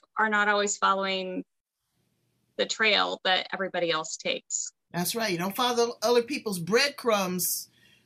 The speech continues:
Speaker 2: Um,
Speaker 1: That's right.
Speaker 2: but there was a lot of great stories written with Peter Rabbit, you know?
Speaker 1: Yes. Yes. Beatrix Potter was amazing.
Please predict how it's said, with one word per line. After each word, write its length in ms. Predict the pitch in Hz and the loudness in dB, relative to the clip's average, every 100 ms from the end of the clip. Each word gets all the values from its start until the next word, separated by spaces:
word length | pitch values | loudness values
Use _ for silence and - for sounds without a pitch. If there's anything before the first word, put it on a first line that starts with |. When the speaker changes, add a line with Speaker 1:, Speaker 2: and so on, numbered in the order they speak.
| _ | _
Speaker 2:
Um, 200 | 190 196 | -2 0
Speaker 1:
That's 120 | 185 196 | 0 2
right. 180 | 180 | 2
Speaker 2:
but 120 | - - - | 2 -4 -8
there 140 | 240 349 | -2 0
was 100 | 339 | 2
a 40 | |
lot 180 | 339 403 | 2 2
of 60 | 254 | 2
great 220 | 254 233 | 0 0
stories 400 | - 220 214 165 | 0 2 2 0
written 340 | 160 143 139 160 | -2 -4 -10 -8
with 200 | 156 - | -6 -2
Peter 220 | 175 151 | -2 -2
Rabbit, 360 | 139 131 131 - _ _ _ _ - | -4 -6 -10 -20 _ _ _ _ -12
you 160 | 151 | -8
know? 80 | 143 | 0
Speaker 1:
Yes. 420 | 185 156 143 - - - | 4 4 0 -8 -18 -12
Yes. 260 | 170 165 - | -4 -4 2
Beatrix 420 | 254 269 247 - - | 4 4 0 -6 0
Potter 340 | 214 185 165 160 | 2 4 2 -2
was 160 | 156 | -8
amazing. 420 | 180 180 185 185 | -4 -2 -2 -4